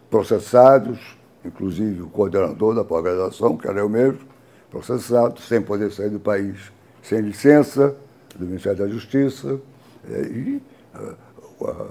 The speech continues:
o Carlos Razan, que veio fugido da Argentina, né? É, os mineiros vieram fugidos <laughs> de,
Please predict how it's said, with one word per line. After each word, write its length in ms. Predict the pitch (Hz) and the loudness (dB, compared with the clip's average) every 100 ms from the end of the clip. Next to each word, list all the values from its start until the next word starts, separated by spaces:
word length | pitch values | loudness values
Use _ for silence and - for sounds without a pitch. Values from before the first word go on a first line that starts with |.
| - | -16
o 40 | |
Carlos 320 | - 113 107 | -2 2 2
Razan, 440 | 80 117 120 101 87 | 6 8 8 4 -2
que 80 | - | -4
veio 140 | 101 | -8
fugido 540 | - 113 80 131 151 | -4 -6 -2 0 0
da 100 | 101 | -2
Argentina, 720 | 87 98 143 143 123 131 131 139 - _ _ - | -8 -4 -4 -4 -4 -2 -4 -6 -14 _ _ -18
né? 160 | - - _ - _ _ - | -18 -18 _ -20 _ _ -18
É, 360 | - - - - _ _ _ _ _ - | -14 -12 -12 -14 _ _ _ _ _ -8
os 160 | 98 | -4
mineiros 520 | 101 113 110 131 117 73 | 0 2 6 6 6 0
vieram 260 | 90 95 | 0 0
fugidos 680 | - 120 87 80 - - - _ - - | 0 -6 -6 -10 -12 -14 -20 _ -20 -12
<laughs> 480 | - - - - - 160 | -6 -6 -8 -20 -20 -16
de, 500 | - 95 80 60 | -8 -6 -6 -10